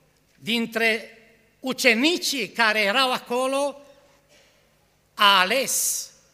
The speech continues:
a chemat doisprezece. E posibil să fii auzit și tu chemări generale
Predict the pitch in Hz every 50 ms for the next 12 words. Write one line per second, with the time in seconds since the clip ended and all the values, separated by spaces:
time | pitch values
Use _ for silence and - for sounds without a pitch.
0 | _ _ _ _ _ - 226 220 220 220 240 208 202 226 254 247 226 190 - -
1 | - - - - _ _ _ _ _ _ _ _ _ _ _ _ _ _ _ _
2 | _ _ _ 156 156 214 233 233 226 - - - 208 196 175 151 165 147 - -
3 | 151 117 104 - _ _ _ _ _ _ _ _ _ _ _ _ _ _ _ _
4 | _ _ _ _ _ _ _ _ _ _ _ _ _ _ _ _ _ _ _ _
5 | _ _ _ _ _ _ _ _ _ _ _ _ _ _ _ _ _ _ _ _
6 | _ _ _ _ _ _ _ _ _ _ _ _ _ _ _ _ _ _ _ _
7 | _ _ - 214 240 233 269 269 - - 330 359 - 370 370 339 - - 285 -
8 | - 294 330 311 294 269 254 196 156 226 - - - - - - - - 302 294
9 | 262 196 - - - 240 226 233 226 220 190 147 214 208 190 190 185 185 165 139
10 | 131 123 113 113 113